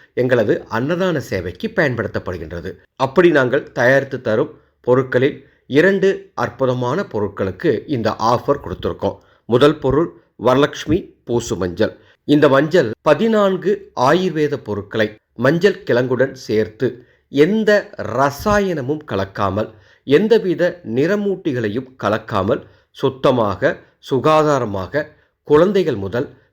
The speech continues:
வயது முதிர்ந்த பெண்கள் வரை பயன்படுத்தும் அளவு தயாரிக்கப்படும் ஒரு பூசு மஞ்சள். பெண்களுக்கு முகப்பொலிவை தருவதோடு மட்டுமல்லாமல்,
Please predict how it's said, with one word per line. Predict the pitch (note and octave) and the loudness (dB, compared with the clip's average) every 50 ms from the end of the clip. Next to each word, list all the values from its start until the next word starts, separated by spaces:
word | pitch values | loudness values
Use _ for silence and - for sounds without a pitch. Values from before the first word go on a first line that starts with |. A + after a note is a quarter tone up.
| _ _ _ | _ _ _
வயது | - C3 C3+ D3+ F3+ G3+ F#3+ G#3+ G3 | 0 2 4 6 6 4 4 2 -2
முதிர்ந்த | D#3+ B2 A#2+ C#3 C#3 B2+ C3 C3 D#3+ - - _ _ _ - | -2 -4 -6 -4 -4 -4 -4 -6 -6 -6 -8 _ _ _ -2
பெண்கள் | E3+ D#3+ E3+ F#3+ G#3 G#3+ - G#3 E3+ A#2+ | 0 0 0 0 -2 -2 -2 -2 -2 -2
வரை | E2+ G2+ G2+ G#2+ C3 E3 - - _ _ _ _ _ | -4 -2 0 0 0 -2 -4 -8 _ _ _ _ _
பயன்படுத்தும் | - C#3 C3+ D3 E3+ D#3+ D#3+ D3+ - - - B2+ G#2+ | 2 4 4 4 4 2 0 -2 -2 -4 -8 -8 -6
அளவு | - A2+ A2+ G#2 G#2+ F#3 F#3 | -4 -2 -2 0 -2 -2 -2
தயாரிக்கப்படும் | - - A#2 A2+ A2+ A2+ A#2 A#2 A2+ - A#2 G2 - G2 G2+ D#3 F3+ - - _ - | 0 2 2 4 6 6 4 2 0 -2 -8 -6 -2 -2 -2 -2 -2 -4 -10 _ -6
ஒரு | - A#2+ B2+ E3+ F#3+ | -2 0 0 0 -2
பூசு | - - A2 A2 A2 - - F#2+ | -4 -4 -6 -6 -4 -4 -6 -6
மஞ்சள். | E2+ F2+ F2 E2 F2 A#2 G#2+ - - _ _ _ | -6 -6 -6 -2 0 0 0 0 -4 _ _ _
பெண்களுக்கு | - C3+ D3 F3+ F3+ F#3+ E3+ C3+ - - - D#3+ A#2 G2+ A#2 - - - _ _ _ - A2 A#2+ | 2 2 2 2 0 0 0 -2 -2 -4 -4 -2 -2 -2 -2 -4 -8 -14 _ _ _ -6 0 2
முகப்பொலிவை | C#3+ F3 E3+ B3+ C4 - - - C3 B2+ C3 C#3 C#3 D3 C#3+ - | 4 4 4 2 -2 -2 -2 -2 -2 -2 0 0 -2 -4 -4 -4
தருவதோடு | - G#2+ A2 A2 A#2+ B2 A2 A2 A2 G#2+ G2+ | -4 -2 -2 -2 -2 -2 0 0 0 0 0
மட்டுமல்லாமல், | F#2 F2+ - - B2 G#2+ G#2 F#2 F2+ F2+ F2+ F#2 G#2+ B2 A#2+ - | -2 -4 -4 -4 -4 -2 -2 -2 -2 -4 -2 0 0 0 0 -2